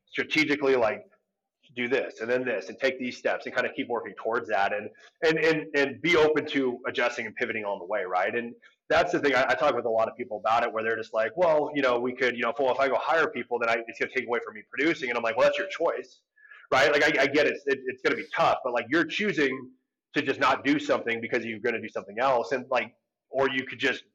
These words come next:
work hard. Like, I, it, I get it, there's only so many hours in the day, and I, and, and that's where I'm not saying, like, "Oh, you're just not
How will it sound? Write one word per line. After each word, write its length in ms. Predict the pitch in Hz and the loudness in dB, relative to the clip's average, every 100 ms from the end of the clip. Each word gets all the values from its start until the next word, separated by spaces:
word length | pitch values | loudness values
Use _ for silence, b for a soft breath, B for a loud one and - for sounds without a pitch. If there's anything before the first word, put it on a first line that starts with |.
| _ 98 | _ _
work 200 | 120 110 | -4 -2
hard. 340 | - 120 85 85 | 2 2 2 0
Like, 160 | 127 131 | 0 4
I, 60 | |
it, 300 | 139 139 139 - B B | 4 4 2 -4 B B
I 100 | 139 | -2
get 200 | 143 156 | 4 4
it, 40 | 143 | 6
there's 140 | 135 | 4
only 140 | 143 | 2
so 140 | - 143 | 4 2
many 160 | 131 | 4
hours 220 | 120 123 113 | 4 2 2
in 60 | |
the 80 | 113 | 0
day, 260 | 123 127 120 | 4 6 6
and 80 | |
I, 40 | 123 | 4
and, 260 | 123 123 | 2 -2
and 160 | 131 131 | -2 2
that's 180 | 147 147 | 2 4
where 100 | 127 | 2
I'm 60 | |
not 160 | 123 117 | 2 2
saying, 240 | 131 117 | 2 0
like, 180 | 110 107 127 | 0 0 2
"Oh, 320 | 120 117 113 | 2 2 -2
you're 100 | 120 | -4
just 100 | 113 | -2
not 120 | 113 | -2